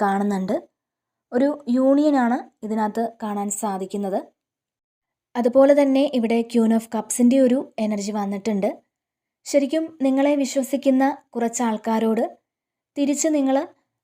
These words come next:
വളരെ വിശ്വസ്തയോടെ ചില കാര്യങ്ങൾ ചെയ്യുന്നു എന്നുള്ളതാണ്. അതുപോലെ നിങ്ങൾക്ക് വളരെ സിൻസിയറായിട്ടുള്ള ഒരു റൊമാൻറ്റിക് റിലേഷൻഷിപ്പ് ഈ ഒരു സമയം നിങ്ങളിലേക്ക് വരാൻ സാധ്യതയുണ്ട്.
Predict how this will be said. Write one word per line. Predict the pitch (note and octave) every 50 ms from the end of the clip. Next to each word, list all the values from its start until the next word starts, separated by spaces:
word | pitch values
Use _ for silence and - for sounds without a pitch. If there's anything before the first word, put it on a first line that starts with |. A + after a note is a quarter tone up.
| _ _ -
വളരെ | A3+ B3 B3+ C4 C4 D4+ D#4 D#4 D#4 - -
വിശ്വസ്തയോടെ | B3 A3+ - C4+ B3+ - - C4+ B3 C4+ C4+ C4 C4 C4 C4+
ചില | C#4 C4+ - A#3+ A#3+
കാര്യങ്ങൾ | A#3+ B3 A#3+ A3+ A3 G#3+ G#3+ G#3+ A3 A3 A#3+ E4 F#4 - _ _ _ _ _ _ _ -
ചെയ്യുന്നു | - A#3+ G#3+ G#3 A3 A3 A3+ A#3
എന്നുള്ളതാണ്. | A#3+ A#3 A#3 A3+ A3 G#3 A3 G#3+ G#3 G#3+ C#4+ - - _ _ _ _ _ _ _ _ _ _ _ _ -
അതുപോലെ | B3 C4+ C4+ C#4 C#4+ C#4+ C#4+ C#4+ D4+ D4+ - -
നിങ്ങൾക്ക് | B3+ B3 B3 B3+ B3+ B3 C4+
വളരെ | B3 B3+ A#3+ A#3+ A#3 B3 B3+ C4 - - _ -
സിൻസിയറായിട്ടുള്ള | - - A#3 A#3 A3+ - A#3+ A#3+ A#3+ A#3+ A#3 A#3 A#3+ A#3+ A#3+ C4 A#3 A3+ A3+ A3+ C4 - _ -
ഒരു | A3 A3 A3 A3+ A3+ - _ _ _ _ _ _ - A#3+
റൊമാൻറ്റിക് | A#3+ A#3+ B3+ B3+ C4 C4 B3 C#4+ C#4 C#4 _ - A#3
റിലേഷൻഷിപ്പ് | B3 B3 B3+ C4 C4+ C4+ - C#4+ C#4 - C4+ B3 B3 - A#3+ B3 A#3 A#3+ -
ഈ | A3+ A3 A3
ഒരു | A3 G#3+ A3
സമയം | - - A3+ G#3+ G#3+ G#3+ B3 E4 - _ _ _ _ _ _ _ -
നിങ്ങളിലേക്ക് | B3+ C4 C4 C4+ C#4 C#4+ C#4+ C#4+ C4 B3 B3 C#4
വരാൻ | C4 B3 A3+ A#3 A3+ A3+ A3+ -
സാധ്യതയുണ്ട്. | - - - A3 G#3 G3+ G3 G#3+ G#3 A#3 A3 G3 F#3+ F#3 A#3 E4+ -